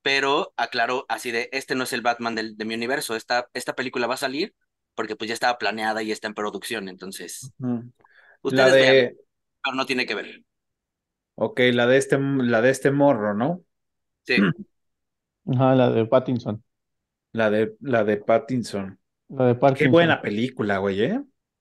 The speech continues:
Speaker 2: Qué buena
Speaker 3: Sí, muy
Speaker 2: película,
Speaker 3: buena.
Speaker 2: la disfruté muy
Speaker 3: Muy
Speaker 2: cabrón.
Speaker 3: buena, sí. Esa
Speaker 2: Ok,
Speaker 3: para que
Speaker 2: bueno,
Speaker 3: veas
Speaker 2: pues
Speaker 3: si es una buena película. Güey,
Speaker 2: Esa sí.
Speaker 3: ¿cómo no pones una, esa, eh, cómo no dijiste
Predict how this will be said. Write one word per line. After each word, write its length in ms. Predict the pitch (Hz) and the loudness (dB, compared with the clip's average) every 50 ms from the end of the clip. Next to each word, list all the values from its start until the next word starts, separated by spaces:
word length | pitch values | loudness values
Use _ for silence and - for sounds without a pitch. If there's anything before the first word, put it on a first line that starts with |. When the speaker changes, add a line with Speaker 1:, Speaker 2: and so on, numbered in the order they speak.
| _ - | _ -4
Speaker 2:
Qué 160 | 120 120 127 | -2 0 2
buena 300 | 123 127 123 117 120 123 | 2 2 4 4 4 6
Speaker 3:
Sí, 100 | 127 131 123 | 4 4 2
muy 120 | 123 120 | 0 -4
Speaker 2:
película, 0 | |
Speaker 3:
buena. 220 | 117 113 113 104 107 | -4 -2 -2 0 0
Speaker 2:
la 80 | 117 | 0
disfruté 460 | 120 123 123 - - 127 110 - 139 135 | 0 -2 -4 -4 -4 -4 -2 0 0 0
muy 260 | 135 131 135 135 131 | 0 0 -2 2 4
Speaker 3:
Muy 0 | |
Speaker 2:
cabrón. 260 | 131 127 127 123 120 | 4 4 6 6 4
Speaker 3:
buena, 240 | 120 120 113 113 110 | 4 4 2 0 -2
sí. 240 | - - 117 120 - _ _ _ _ _ _ _ _ _ | -4 -4 -6 -6 -8 _ _ _ _ _ _ _ _ _
Esa 260 | - 147 165 180 170 | 6 8 8 8 10
Speaker 2:
Ok, 20 | 156 | 10
Speaker 3:
para 200 | - - 135 127 | 10 10 12 12
que 100 | 139 139 | 10 10
Speaker 2:
bueno, 20 | |
Speaker 3:
veas 240 | 139 151 156 160 135 | 10 10 8 8 8
Speaker 2:
pues 20 | |
Speaker 3:
si 60 | 156 160 | 6 4
es 100 | - - | 4 2
una 180 | 160 147 147 143 | 2 2 4 4
buena 320 | 139 147 139 139 139 135 | 4 4 4 4 2 2
película. 320 | - 151 139 147 143 - - - - 180 - | 2 0 0 0 0 -2 -6 -10 -14 -10 -4
Güey, 380 | 220 160 190 240 277 277 247 | 4 8 10 10 10 10 8
Speaker 2:
Esa 100 | - - | 4 0
sí. 100 | - - | -6 -2
Speaker 3:
¿cómo 300 | - 233 240 262 277 269 | 2 2 4 4 4 4
no 220 | 262 262 269 269 269 | 4 4 4 4 4
pones 320 | 277 254 254 262 240 220 | 2 0 2 2 0 0
una, 180 | 262 262 254 269 | 0 -2 -2 0
esa, 480 | 262 233 220 262 - 277 269 277 - - - | 4 4 4 4 4 2 0 0 -2 -4 -6
eh, 140 | 208 185 190 | -6 -6 -4
cómo 240 | 196 202 240 240 226 | -4 -4 -2 -2 -2
no 140 | 226 233 233 | 0 -2 -4
dijiste 400 | 233 220 196 233 208 - 214 | -4 -4 -6 -8 -6 -6 -6